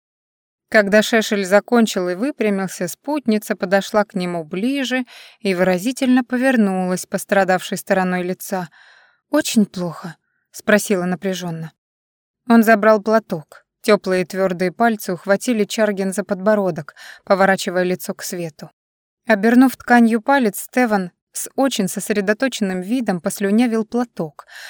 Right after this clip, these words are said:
потер щеку Чаргин, ну точно мамаша, оттирающая извозившегося отпрыска.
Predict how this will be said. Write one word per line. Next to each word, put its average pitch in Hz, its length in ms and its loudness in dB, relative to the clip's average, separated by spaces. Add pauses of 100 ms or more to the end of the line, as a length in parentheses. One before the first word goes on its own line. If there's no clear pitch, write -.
(140)
потер 202 380 2
щеку 180 380 -6
Чаргин, 196 560 -2 (280)
ну 254 220 8
точно 262 380 4
мамаша, 262 560 4
оттирающая 196 760 2
извозившегося 190 840 -2
отпрыска. - 640 -8